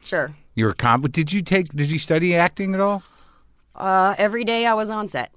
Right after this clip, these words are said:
Speaker 2: That was the
Speaker 1: <laughs>
Speaker 2: way
Speaker 1: But
Speaker 2: it
Speaker 1: that
Speaker 2: worked?
Speaker 1: was, that was, yeah, I didn't, uh, you know, study under, or I don't
Speaker 2: Right.
Speaker 1: subscribe to a, a,
Speaker 2: Sure.
Speaker 1: a style
Speaker 2: Sure.
Speaker 1: or, or anything like
Speaker 2: It was
Speaker 1: that.
Speaker 2: just something you, you picked up.
Speaker 1: Mm-hmm.
Speaker 2: Yeah, I mean, I understand that. I think a lot of people do that.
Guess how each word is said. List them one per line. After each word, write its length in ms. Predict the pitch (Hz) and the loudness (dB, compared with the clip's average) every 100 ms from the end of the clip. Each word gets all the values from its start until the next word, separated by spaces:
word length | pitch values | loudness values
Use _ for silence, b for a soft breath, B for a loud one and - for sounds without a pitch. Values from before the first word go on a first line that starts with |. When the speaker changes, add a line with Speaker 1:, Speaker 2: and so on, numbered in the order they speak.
| - - | -8 2
Speaker 2:
That 120 | 131 | 4
was 160 | 127 | 4
the 80 | 131 | 4
Speaker 1:
<laughs> 0 | |
Speaker 2:
way 120 | 123 120 | 4 4
Speaker 1:
But 20 | |
Speaker 2:
it 40 | |
Speaker 1:
that 100 | 208 | 4
Speaker 2:
worked? 120 | 190 | 4
Speaker 1:
was, 100 | 185 | 4
that 180 | 196 190 | 2 0
was, 200 | 196 175 | 0 -4
yeah, 220 | 196 170 | 0 4
I 80 | 151 | 4
didn't, 460 | 180 185 180 156 - | 2 -2 -4 -4 -6
uh, 340 | 160 147 143 139 | -4 -4 -4 -8
you 140 | - 151 | -10 -8
know, 120 | 131 | -8
study 280 | - 143 131 | -8 -8 -6
under, 380 | 147 151 139 135 | -6 -4 -4 -2
or 140 | 131 | -2
I 80 | 139 | -2
don't 180 | 160 123 | 0 4
Speaker 2:
Right. 180 | 147 123 | 4 4
Speaker 1:
subscribe 440 | - 160 147 147 | 2 0 0 -2
to 160 | 156 139 | -6 -8
a, 60 | - - | -10 -12
a, 180 | 147 131 - B B | -8 -8 -10 B B
Speaker 2:
Sure. 180 | - 208 | -2 2
Speaker 1:
a 40 | - | 2
style 480 | - 190 160 151 151 | 2 4 4 2 -2
Speaker 2:
Sure. 280 | - 180 113 | 2 4 4
Speaker 1:
or, 120 | 175 | 2
or 20 | 156 | -4
anything 380 | 147 147 139 | -6 -8 -10
like 140 | 131 127 | -8 0
Speaker 2:
It 20 | |
was 80 | 120 | 0
Speaker 1:
that. 40 | 120 | 2
Speaker 2:
just 120 | 107 | 0
something 280 | 120 104 113 | 0 2 2
you, 140 | 104 143 | 0 -4
you 180 | 147 107 | -6 -2
picked 320 | 131 - 135 | -4 -2 2
up. 220 | 110 - | 2 2
Speaker 1:
Mm-hmm. 420 | - 247 247 254 262 - | -6 -6 -6 -8 -12 -12
Speaker 2:
Yeah, 180 | 165 190 127 | -2 0 0
I 120 | 151 | -2
mean, 180 | 120 117 | 0 0
I 80 | |
understand 440 | 151 113 - 92 90 | -2 -4 -4 -4 -2
that. 80 | 113 | -2
I 80 | 131 | -2
think 160 | 151 | 0
a 60 | 143 | 2
lot 120 | 147 | 0
of 60 | 147 | 0
people 220 | 101 87 | -6 -6
do 160 | 82 82 | -6 -6
that. 160 | 80 | -6